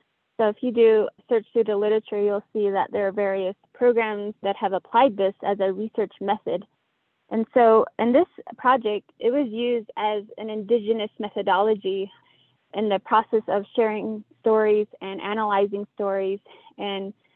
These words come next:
basically what a digital story is, it's a three to five minute story using various media. It could be photos or videos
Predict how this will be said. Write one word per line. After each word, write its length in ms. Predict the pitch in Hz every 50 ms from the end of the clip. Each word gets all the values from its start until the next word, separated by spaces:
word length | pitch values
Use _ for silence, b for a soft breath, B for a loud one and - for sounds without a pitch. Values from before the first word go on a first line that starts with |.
| _ _ _ _ _
basically 460 | - 277 311 - 392 320 - 277 254
what 160 | 233 233 226 220
a 60 | 220
digital 380 | 196 220 226 226 240 214 214 - _
story 340 | - 214 208 202 196 196
is, 240 | 208 214 208 196 196 214
it's 240 | - - 208 208 190 _ _ _ _ _ -
a 120 | 190 208 -
three 140 | - 277 285
to 100 | 302 294
five 240 | - 277 247 262 247
minute 380 | 247 233 226 226 226 214 180 - _ _ _ _ _ _
story 420 | _ - 240 240 226 214 208 202 190 208 - _
using 480 | - 214 240 254 220 220 233 226 226 214
various 360 | 220 214 208 214 214 220 220 _
media. 440 | - 214 220 240 226 233 226 220 220 196
It 80 | -
could 120 | - 220 208
be 160 | 196 196 - -
photos 440 | 226 220 220 214 214 214 208 208 208
or 100 | 196 185
videos 600 | 190 208 220 208 220 214 208 208 202 202 202